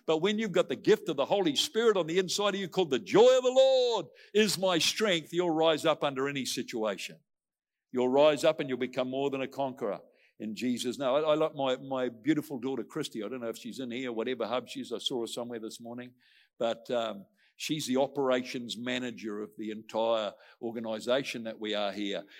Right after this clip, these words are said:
and she's, uh, i-, there, an essential part of the executive team, of course.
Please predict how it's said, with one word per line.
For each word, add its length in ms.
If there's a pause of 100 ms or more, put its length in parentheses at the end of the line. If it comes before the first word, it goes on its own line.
(140)
and 200
she's, 500
uh, 260 (100)
i-, 180 (140)
there, 300
an 100
essential 540
part 300
of 180
the 320
executive 640
team, 260
of 160
course. 440